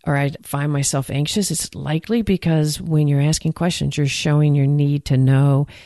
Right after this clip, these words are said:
and you're experiencing vulnerability and openness, and that is gonna create anxiety. But share that. Like, "I don't know why I'm anxious at this dinner. I've decided to ask you a lot of questions, but I'm finding myself nervous." That in and of itself,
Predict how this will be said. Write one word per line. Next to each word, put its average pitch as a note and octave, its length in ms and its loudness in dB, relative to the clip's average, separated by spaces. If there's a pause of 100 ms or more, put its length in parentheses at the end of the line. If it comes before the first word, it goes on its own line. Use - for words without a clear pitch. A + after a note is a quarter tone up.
(180)
and D#3+ 160 2
you're C#3 100 2
experiencing C#3+ 720 0
vulnerability C3+ 760 2
and C3+ 180 0
openness, C3 640 0
and C3 160 2
that C3 180 2
is C#4+ 220 0
gonna D3+ 180 2
create C3+ 260 -2
anxiety. B2+ 560 -2 (580)
But B3+ 100 0
share G4+ 400 2
that. - 380 -4
Like, D3+ 200 -6
"I A#2 60 -4
don't B2+ 160 0
know D#3+ 140 6
why G3+ 220 4
I'm F#3+ 180 4
anxious C3 400 0
at C3 80 -4
this C3 160 0
dinner. B2+ 280 4
I've B2 100 -2
decided E3 420 -2
to F3+ 60 2
ask E3+ 220 -2
you G3 60 0
a F#3 80 2
lot F3 120 2
of - 80 -4
questions, C3+ 460 2
but C3+ 160 0
I'm C3 120 2
finding E3 280 2
myself D#3+ 380 0
nervous." F3 420 2 (440)
That F#3 320 2
in G3+ 100 2
and E3+ 80 4
of D#3 100 0
itself, E3 680 2